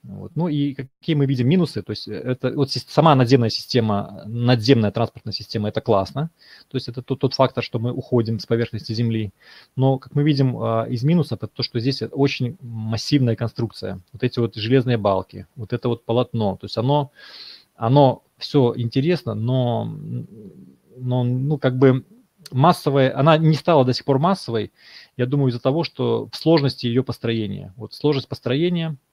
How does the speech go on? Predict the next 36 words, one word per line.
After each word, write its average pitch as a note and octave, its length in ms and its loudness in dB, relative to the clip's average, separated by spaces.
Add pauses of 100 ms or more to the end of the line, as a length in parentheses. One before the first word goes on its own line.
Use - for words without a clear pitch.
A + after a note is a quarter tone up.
(800)
э, A#2+ 100 -8
конструктивная, A2+ 1000 -4
плюс, A#2 460 -6
э, G2+ 360 -6
наверное, A2+ 280 -4
какая-то - 340 -2
там - 180 -6 (300)
ограничение A2 480 2
по - 100 -4
скорости C#3+ 420 2
и - 20 -6
так A2 140 -6
далее. G#2+ 320 0 (640)
А, A2 160 -6
вот, G2+ 320 -6
и, A2 840 -2
ну, B2 240 0
необходимо A#2+ 480 2
был A2 160 0
какой-то A2+ 440 -2
следующий, A#2 520 2
следующий G#2 400 -2
шаг - 380 0 (160)
для G#2+ 120 -8
того, A2+ 200 -4
чтобы, G#2+ 460 -6 (200)
ну, E3+ 120 0
следующий A#2+ 340 0
шаг B2+ 260 -2
усовершенствования G#2+ 760 -2
технологии, G#2 580 -6
чтобы, G#2 720 -8
м, G#2+ 580 -8
внедрять G#2+ 420 0
её G#2 80 -6
максимально G#2 540 -4